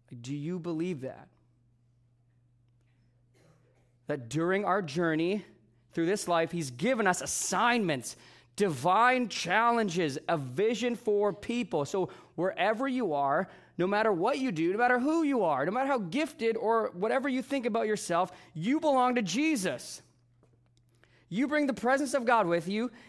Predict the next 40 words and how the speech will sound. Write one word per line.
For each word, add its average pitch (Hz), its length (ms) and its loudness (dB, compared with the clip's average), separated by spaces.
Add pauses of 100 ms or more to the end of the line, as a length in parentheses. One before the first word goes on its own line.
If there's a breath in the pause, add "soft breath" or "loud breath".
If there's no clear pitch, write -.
You 226 140 0
are 226 80 2
therefore 233 400 0
to 220 180 -4
love, 202 260 -2
serve, 220 260 0
and 214 100 -2
bring 214 180 0
Jesus 190 320 -4
wherever 175 320 -2
Jesus 151 300 -6
has 208 340 2
you. 143 180 -2 (260 loud breath)
Okay, 208 180 -2
so 208 120 -2
let 214 120 0
me 247 100 0
ask 220 220 2
you 202 80 0
this. 147 340 -2 (540 soft breath)
What 226 300 2
would 285 120 4
it 262 80 4
look 208 300 0
like 143 360 0
if 180 220 -4
you 214 300 -4
woke 220 320 0
up 196 180 -2
each 185 240 -8
day 170 180 0
thinking, 160 360 -4
"I'm 165 180 -2
a 156 60 -2
steward 226 640 -6
from 220 220 -4
God 156 300 0
for 160 120 -6
those 143 240 -4
people"? - 500 -12